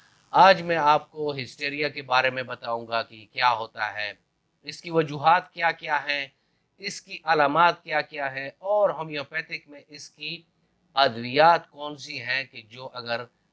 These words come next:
आप अलामात के मुताबिक देते हैं तो मरीज़ा बहुत जल्द ठीक हो जाती है।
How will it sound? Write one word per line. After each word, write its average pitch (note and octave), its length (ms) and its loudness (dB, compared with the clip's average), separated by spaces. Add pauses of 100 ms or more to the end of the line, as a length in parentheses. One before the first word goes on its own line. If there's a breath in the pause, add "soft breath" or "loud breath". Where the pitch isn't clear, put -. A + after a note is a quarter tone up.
(100)
आप A#2 340 2
अलामात B2 640 2
के C3 100 -20
मुताबिक A2+ 600 -10
देते A#2+ 340 -12
हैं A2 260 -12
तो G#2+ 140 -20 (120)
मरीज़ा A#2 440 -4
बहुत G#2 500 -12
जल्द A2+ 240 -10 (140)
ठीक G#2+ 260 -16
हो F2+ 180 -20
जाती E2+ 420 -18
है। D#2+ 180 -20